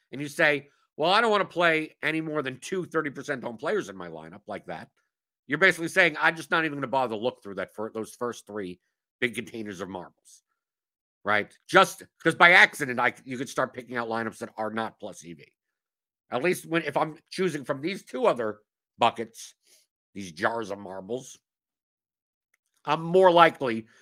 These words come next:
to play plus E V lineups even just by accident. Well, you have to be much more careful if you're playing five thirty percent owned players in your lineup. So that would be the,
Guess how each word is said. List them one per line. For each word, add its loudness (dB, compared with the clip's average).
to -8
play 2
plus 0
E -6
V -10
lineups -2
even -6
just -4
by -4
accident. -18
Well, 4
you 4
have -4
to -4
be 0
much 2
more 2
careful 2
if -20
you're -4
playing -2
five 4
thirty 0
percent -6
owned -6
players -6
in -18
your -20
lineup. -20
So -16
that 4
would -2
be -6
the, -2